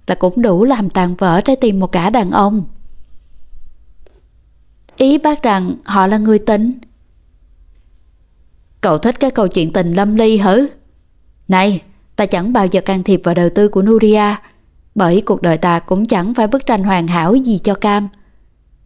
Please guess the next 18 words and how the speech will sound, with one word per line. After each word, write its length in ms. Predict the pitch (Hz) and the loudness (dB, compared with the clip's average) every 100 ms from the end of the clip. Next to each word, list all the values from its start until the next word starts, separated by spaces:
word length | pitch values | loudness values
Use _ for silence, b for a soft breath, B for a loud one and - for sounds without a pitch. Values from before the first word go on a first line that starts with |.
| _ - - - - | _ -20 -20 -8 0
Nếu 320 | 196 214 254 | 2 2 0
cậu 220 | 185 156 | 0 -2
mà 120 | 156 | -2
có 160 | - 196 | -2 -2
con 240 | 208 180 | 0 -2
gái, 320 | 175 180 226 285 _ _ _ _ - | 0 0 -2 -4 _ _ _ _ -2
một 180 | 196 | 0
phút 160 | 262 285 | 0 0
lành 360 | 240 202 185 - | 2 0 -2 -2
mà 100 | 185 | -2
ta 140 | 202 | -2
chẳng 320 | - 185 247 | -2 -2 2
mong 240 | 269 220 220 | 2 2 0
ai 200 | 196 185 | 0 0
được 200 | 180 - | 0 0
hưởng. 340 | 180 175 320 - - - - - - - - | 0 0 -4 -8 -20 -20 -20 -20 -20 -16 -4
Bởi 220 | - 214 | -2 0
lẽ 400 | 233 196 233 262 | 2 2 2 0